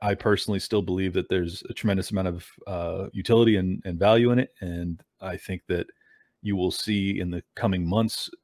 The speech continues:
you know, really, really stellar buying opportunities. I mean, I wouldn't even be opposed to dollar cost averaging from here as it drops further. But because I believe that we are in the early stages of a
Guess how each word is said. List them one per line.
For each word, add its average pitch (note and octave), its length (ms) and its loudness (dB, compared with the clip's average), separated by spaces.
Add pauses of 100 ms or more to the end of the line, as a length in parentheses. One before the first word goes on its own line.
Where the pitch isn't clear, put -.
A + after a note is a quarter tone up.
(200)
you - 80 -18
know, D#2+ 100 -8
really, F#2+ 680 0 (320)
really F#2+ 440 0 (440)
stellar F#2+ 460 2
buying F2+ 260 0
opportunities. E2+ 680 -4 (380)
I - 40 -6
mean, F2+ 300 -2 (580)
I G2+ 80 0
wouldn't G#2 460 4
even G2 260 2
be F#2 140 2
opposed F#2+ 680 2 (400)
to F#2+ 200 -4
dollar F2 300 0
cost F2+ 280 0
averaging E2+ 520 -4 (180)
from - 220 -2
here E2 360 -4 (320)
as D#2+ 200 0
it E2 100 -6
drops - 260 -4
further. D#2+ 380 -4 (800)
But G#2+ 260 4 (360)
because G#2 280 2
I G#2+ 120 6
believe G2 340 4
that G2 160 2
we F#2+ 160 2
are F#2 240 4
in F#2+ 180 -2
the F#2 160 0 (120)
early C#3+ 260 10
stages G#2 560 0
of G2 180 -2
a F#2 360 0